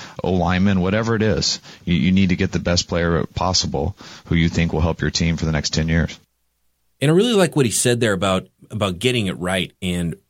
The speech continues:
Speaker 2: really, that's the most important thing in the draft. You, you start looking at needs, like, "Oh, we don't need that. Oh, he's not a perfect scheme fit." If there's a great player there, a perennial all-pro player, uh, no matter what you have on the roster, get it right. Draft the right players. So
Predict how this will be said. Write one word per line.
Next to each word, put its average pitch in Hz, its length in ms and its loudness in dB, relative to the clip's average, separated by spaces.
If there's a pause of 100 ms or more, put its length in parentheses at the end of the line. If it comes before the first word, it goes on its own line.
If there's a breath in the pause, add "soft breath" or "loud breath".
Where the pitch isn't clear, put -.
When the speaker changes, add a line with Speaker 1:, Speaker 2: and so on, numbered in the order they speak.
(160)
Speaker 2:
really, 151 240 2
that's 131 220 0
the 113 80 -2
most 110 280 0
important 92 420 -4
thing 87 180 0
in 82 100 -2
the 80 60 -4
draft. 87 320 -2
You, 110 60 -2
you 113 260 -2
start 160 300 0
looking 127 240 -2
at - 140 -4
needs, 101 360 0
like, 85 160 -2
"Oh, 135 160 -2
we 139 120 2
don't 131 140 0
need 131 180 0
that. 127 180 0
Oh, 143 140 -4
he's 131 100 0
not 127 140 0
a 123 40 -4
perfect 117 340 -4
scheme 120 240 0
fit." 110 260 -2
If - 140 -10
there's 226 200 0
a 104 60 0
great 85 460 -4
player 104 280 0
there, 127 180 0
a 117 40 -2
perennial 113 520 -2
all-pro 107 480 0
player, 113 460 -2 (460 loud breath)
uh, 87 160 0
no 98 140 0
matter 143 200 0
what 107 200 0
you 120 120 0
have 104 200 -2
on 92 100 0
the 82 80 -2
roster, 87 540 0 (420)
get 113 180 0
it 139 80 0
right. 95 380 -2 (240)
Draft 131 340 -2
the 104 80 -2
right 104 260 0
players. 90 420 -2
So 85 300 -2